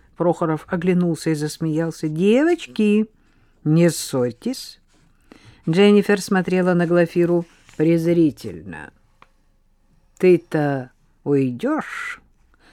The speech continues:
говорила её недовольная физиономия. «А я останусь. Ещё посмотрим, кто кого». «Она меня ненавидит». «Не выдумывай». Прохоров поставил перед Глафирой бутылку какого-то мудрёного йогурта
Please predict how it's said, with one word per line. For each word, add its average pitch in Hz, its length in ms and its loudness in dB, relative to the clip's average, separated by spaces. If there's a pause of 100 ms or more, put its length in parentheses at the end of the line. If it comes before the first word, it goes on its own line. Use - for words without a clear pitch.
(120)
говорила 160 460 2
её 160 240 4
недовольная 156 640 2
физиономия. 143 720 -2
«А 143 40 -2
я 135 280 -4
останусь. 240 1040 -6 (560)
Ещё 214 340 -2
посмотрим, 160 760 -2 (420)
кто - 420 -4
кого». 117 480 -6 (1400)
«Она 233 280 6
меня 262 320 8
ненавидит». 214 1000 2 (800)
«Не 196 260 4
выдумывай». 113 800 -4 (840)
Прохоров 165 600 0
поставил 190 460 -2
перед 170 300 0
Глафирой 156 440 0
бутылку 156 500 -2
какого-то 156 500 -2
мудрёного 160 560 2
йогурта 160 640 0